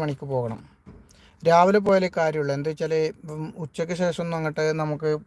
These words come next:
കയറാൻ അയക്കില്ല. എന്താ വെച്ചാൽ അവർ, ഏ, ഈ സാധനങ്ങളൊക്കെ പറിച്ചു കൊണ്ടുവച്ച, ഏ, ഇത് അവരെ സ്പോൺസർമാർ വരും. പിന്നെ നമുക്കവിടെ കയറാൻ അയക്കില്ല അവർ. അപ്പോൾ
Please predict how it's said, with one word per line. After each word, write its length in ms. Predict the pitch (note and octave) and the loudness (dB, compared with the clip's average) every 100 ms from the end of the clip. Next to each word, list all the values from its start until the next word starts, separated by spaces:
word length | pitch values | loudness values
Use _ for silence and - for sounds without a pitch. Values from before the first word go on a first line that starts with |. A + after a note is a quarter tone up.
| _ | _
കയറാൻ 300 | D3+ C#3+ C#3 C#3+ | 0 2 2 0
അയക്കില്ല. 280 | C3 C3 C3+ | -4 -6 -6
എന്താ 100 | C3+ | -6
വെച്ചാൽ 180 | C#3 C#3 C3+ | -2 -2 0
അവർ, 140 | C#3 D3 D3+ _ _ _ _ _ D3+ | 0 -2 -4 _ _ _ _ _ -2
ഏ, 20 | D3 C#3+ C#3 - _ _ - D3+ | 0 2 0 -4 _ _ -10 -6
ഈ 20 | D3+ D3+ | -4 0
സാധനങ്ങളൊക്കെ 580 | D3 C#3+ D3+ D#3 D3+ D#3 | 2 2 0 -2 -4 -2
പറിച്ചു 300 | D3+ C#3 - D#3+ | -2 -4 -6 -4
കൊണ്ടുവച്ച, 400 | D#3 D3+ C#3 - D3 - _ _ _ _ _ _ - A3 D#3 | -2 0 -2 -2 -6 -6 _ _ _ _ _ _ -10 -4 0
ഏ, 40 | D3 C#3+ C#3 C#3 | 2 2 0 -2
ഇത് 200 | C#3 D3 - - _ - _ - - C#3+ | -2 -4 -4 -16 _ -20 _ -20 -10 -4
അവരെ 220 | C#3+ D3 C#3+ - | 0 2 2 0
സ്പോൺസർമാർ 600 | D3 C#3+ C#3+ C#3+ D3+ D3+ | -4 -4 -4 -4 -2 0
വരും. 160 | C3+ A2 - - - | -2 -4 -14 -20 -10
പിന്നെ 320 | C#3 C#3 D3+ - - F3+ | -6 -4 -6 -8 -6 -4
നമുക്കവിടെ 440 | D#3 D3+ D#3 D3+ D3 | -2 0 0 0 0
കയറാൻ 280 | C#3+ C#3 C#3 | 0 0 0
അയക്കില്ല 260 | C#3 B2+ C3+ B2 | -2 -4 -4 -4
അവർ. 80 | - - - - - - - - - - - - - - - | -8 -14 -20 -20 -20 -20 -20 -20 -20 -20 -20 -20 -20 -20 -12
അപ്പോൾ 220 | C3+ C3+ | -4 0